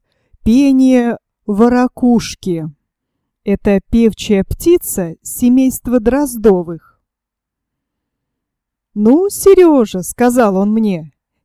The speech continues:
теперь все птички начнут петь. Ворокушка первая запевает.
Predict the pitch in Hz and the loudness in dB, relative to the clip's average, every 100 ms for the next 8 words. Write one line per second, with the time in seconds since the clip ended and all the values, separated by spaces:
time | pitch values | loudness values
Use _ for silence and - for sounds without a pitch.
0 | - 208 - 214 240 262 - 226 240 - | -8 -6 -2 0 0 -2 -6 -2 -2 -2
1 | - 247 330 - - 320 294 294 - 240 | -4 0 0 -2 -4 0 0 -2 -2 2
2 | 247 285 - - 285 233 247 - - _ | 2 2 -2 0 2 2 -2 -10 -20 _
3 | _ _ _ _ _ _ 214 247 254 262 | _ _ _ _ _ _ -2 0 2 0
4 | 262 220 233 262 - 262 247 - 208 208 | -2 -2 0 -2 -2 -2 -2 -4 -2 0
5 | 254 254 269 254 208 247 254 233 220 190 | 0 2 2 2 0 0 0 2 2 2
6 | 170 165 | -4 -8